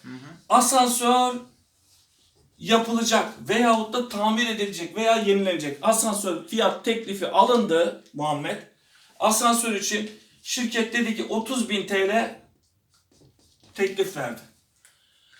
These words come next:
Speaker 2: Biz ne yapıyoruz biliyor musun asansörü? Tutuyoruz. Bir, iki, üç, dört, beş, altıya bölüyoruz.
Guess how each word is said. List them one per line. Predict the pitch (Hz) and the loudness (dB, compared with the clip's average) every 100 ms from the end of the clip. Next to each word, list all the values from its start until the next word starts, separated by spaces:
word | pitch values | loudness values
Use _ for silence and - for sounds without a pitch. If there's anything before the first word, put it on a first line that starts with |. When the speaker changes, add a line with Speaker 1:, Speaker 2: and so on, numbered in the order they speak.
| _ - | _ -4
Speaker 2:
Biz | 208 202 | 0 2
ne | 226 | 6
yapıyoruz | 269 220 208 156 | 4 4 0 0
biliyor | 202 277 | -2 -2
musun | - | -2
asansörü? | - 165 175 160 151 127 92 - _ _ _ _ | 0 0 0 -2 -4 -4 -10 -14 _ _ _ _
Tutuyoruz. | 277 269 294 269 285 294 - _ _ _ - _ _ _ - - _ | -2 2 4 4 2 -4 -8 _ _ _ -20 _ _ _ -20 -20 _
Bir, | 196 269 254 | 2 4 4
iki, | 262 269 - 262 | 0 -2 -2 0
üç, | 262 262 - | 0 0 -2
dört, | 262 262 247 202 | 6 6 6 0
beş, | 269 285 - - | 0 0 -2 2
altıya | 233 240 262 311 294 | 2 2 0 0 2
bölüyoruz. | 247 208 190 262 - | 0 2 2 2 -2